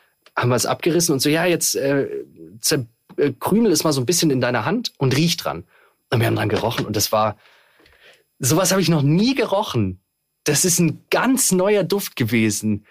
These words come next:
Das ist so ein Mix aus Walnuss, Erde, äh, irgendwie was Fruchtiges. Es, es war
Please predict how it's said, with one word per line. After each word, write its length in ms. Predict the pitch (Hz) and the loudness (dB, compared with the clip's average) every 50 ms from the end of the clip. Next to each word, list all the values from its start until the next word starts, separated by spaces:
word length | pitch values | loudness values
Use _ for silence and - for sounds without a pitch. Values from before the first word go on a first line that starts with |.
| _ _ - | _ _ -4
Das 140 | - 143 139 | -2 0 0
ist 40 | |
so 60 | - 165 | 2 2
ein 120 | 151 131 | 2 2
Mix 260 | 143 208 240 - - - | 2 2 0 0 0 0
aus 280 | 151 135 - 123 110 | 0 0 0 -2 -2
Walnuss, 720 | 131 135 - 202 214 202 202 196 190 180 175 - - - - _ - | -2 0 0 2 2 2 2 2 2 0 0 -2 -4 -6 -8 _ -4
Erde, 920 | 135 147 165 180 185 190 196 185 175 185 185 185 185 185 180 175 175 175 _ _ _ _ _ _ _ _ - | 0 0 2 2 2 2 0 0 2 2 2 4 4 4 2 0 -2 -4 _ _ _ _ _ _ _ _ -6
äh, 80 | - 147 143 139 127 - - - | -6 -6 -6 -8 -10 -10 -6 -4
irgendwie 400 | - 208 226 170 156 139 151 156 | -2 0 2 2 2 2 2 0
was 200 | 147 151 - - - | 0 0 0 -2 -2
Fruchtiges. 800 | - - 185 240 - - - 196 165 - 190 185 160 - - | -2 -2 -2 -2 -2 0 -2 0 0 2 0 0 0 0 -2
Es, 260 | - - - - - | -2 -2 -2 -2 0
es 200 | - 120 - - | 0 0 0 0
war 400 | - 139 139 147 156 156 151 151 | 0 0 0 2 0 0 -2 -2